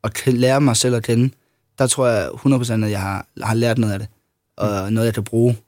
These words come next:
Speaker 1: i livet efter fodbolden. Og i min næste kapitel. Øhm, fordi man reflekterer over nogle ting. Øhm, omvendt vil jeg også sige, jeg, jeg har jo lært, hvad man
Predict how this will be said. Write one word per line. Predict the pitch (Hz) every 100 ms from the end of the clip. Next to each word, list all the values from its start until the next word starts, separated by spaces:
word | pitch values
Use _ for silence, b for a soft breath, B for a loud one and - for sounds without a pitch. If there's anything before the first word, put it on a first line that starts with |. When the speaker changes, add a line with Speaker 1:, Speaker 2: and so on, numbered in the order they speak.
| _ _
Speaker 1:
i | - 110 107 104 101 101 101 117
livet | 123 123 117 -
efter | 120 113
fodbolden. | - 107 101 95 98 _ _ _ _ _ _ -
Og | 101 95 90 87 -
i | 101
min | 98
næste | 107 110 -
kapitel. | 92 - 104 98 - _ _ _ _ _ _ _ -
Øhm, | 101 92 55 - -
fordi | - 127 135
man | 120 107
reflekterer | 101 110 107 127
over | 110
nogle | 101 101
ting. | 113 101 - _ _ _ _ -
Øhm, | 95 90 82 76 78 - _ _ _ _ -
omvendt | 120 165 135
vil |
jeg | 104
også | 113 -
sige, | 123 123 110
jeg, | 101 -
jeg | 113
har | 98
jo |
lært, | 101 123 139 131 _ _ _ _
hvad | - 107
man | 107 104